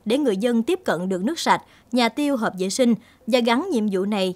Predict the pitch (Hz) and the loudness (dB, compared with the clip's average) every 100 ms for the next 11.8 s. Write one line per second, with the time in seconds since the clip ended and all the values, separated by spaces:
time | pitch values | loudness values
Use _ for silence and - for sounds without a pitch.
0 | - 220 - 330 220 190 196 170 185 226 | -2 -2 -2 -2 -2 0 0 -2 -2 -6
1 | 190 208 175 302 302 180 233 247 214 269 | -4 -4 -4 -6 -4 -4 -2 -4 -2 -4
2 | - 240 185 143 196 165 - 202 180 - | -2 -4 -4 -4 -6 -8 -8 -8 -8 -10
3 | _ _ _ - _ _ _ _ _ _ | _ _ _ -20 _ _ _ _ _ _
4 | - - - - _ _ _ _ - - | -20 -20 -20 -20 _ _ _ _ -20 -20
5 | - - _ - 370 277 208 240 302 277 | -20 -20 _ 2 10 10 10 6 6 4
6 | 311 240 269 233 247 220 247 302 277 381 | 2 4 4 4 0 2 2 2 0 0
7 | - - - - 254 226 254 277 277 240 | -2 -20 -20 2 6 6 4 0 4 4
8 | 208 247 247 233 247 233 208 196 190 190 | 4 2 2 4 4 2 2 0 0 0
9 | 240 214 202 180 - - - 247 285 277 | -2 2 2 2 -2 -18 0 2 4 2
10 | 285 370 247 208 202 208 190 247 220 180 | 0 2 4 4 4 2 2 2 4 4
11 | - 269 214 175 165 196 233 | 2 2 2 0 -2 2 2